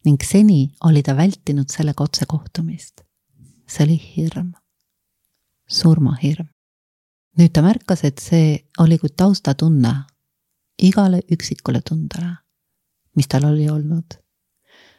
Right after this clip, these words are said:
Ta hakkas seda välja meelitama, soovides oma suurima vaenlasega silmitsi seista, mis alles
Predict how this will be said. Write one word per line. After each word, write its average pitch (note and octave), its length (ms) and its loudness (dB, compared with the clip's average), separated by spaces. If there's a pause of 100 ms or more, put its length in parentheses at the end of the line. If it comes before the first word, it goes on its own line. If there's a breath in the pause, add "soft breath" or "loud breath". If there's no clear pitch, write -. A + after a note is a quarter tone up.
(560 soft breath)
Ta E3+ 100 6
hakkas G#3 400 2
seda G3 160 -4
välja C3+ 260 4
meelitama, C#3 800 -2 (540)
soovides D3 640 2
oma C#3 260 0
suurima F3+ 520 0
vaenlasega E3 560 -2
silmitsi C#3 500 -4
seista, D#3 560 -8 (580)
mis D#3+ 120 0
alles D3 280 2